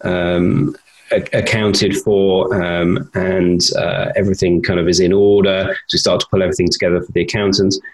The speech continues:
Just, um, I guess one, um, point worth mentioning as we're, um, heads down trying to get everything sorted is that quaff is something we always try and get a hundred percent on. Um, sometimes chasing those last couple of quaff points, um, can not be a great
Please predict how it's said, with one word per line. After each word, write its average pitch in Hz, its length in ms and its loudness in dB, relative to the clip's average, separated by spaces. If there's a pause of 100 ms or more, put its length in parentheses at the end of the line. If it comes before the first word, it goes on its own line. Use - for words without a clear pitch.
(180)
Just, - 400 -2
um, 90 480 0 (140)
I 98 80 -2
guess 95 240 0
one, 98 600 0 (220)
um, 90 340 -2
point 92 320 0
worth 95 280 0
mentioning 92 480 2
as 90 160 0
we're, 90 280 2 (280)
um, 85 180 -2
heads 95 280 0
down 90 240 0
trying 90 240 0
to - 80 -4
get 90 160 0
everything 87 260 0
sorted 95 420 0
is 87 200 0
that 87 240 -2
quaff 107 340 -2
is 85 160 0
something 92 340 0
we 92 120 2
always 90 180 2
try 92 180 -4
and 87 100 0
get 87 120 0
a 90 80 0
hundred 101 320 0
percent 123 420 2
on. 127 260 0 (440)
Um, 90 440 0 (140)
sometimes 95 560 0
chasing 98 420 0
those 90 220 2
last 98 500 0 (220)
couple 104 300 0
of 95 100 0
quaff 101 320 -2
points, 85 480 0 (280)
um, 90 500 0
can 92 500 0
not 110 220 0
be 95 120 2
a 92 40 0
great 95 360 0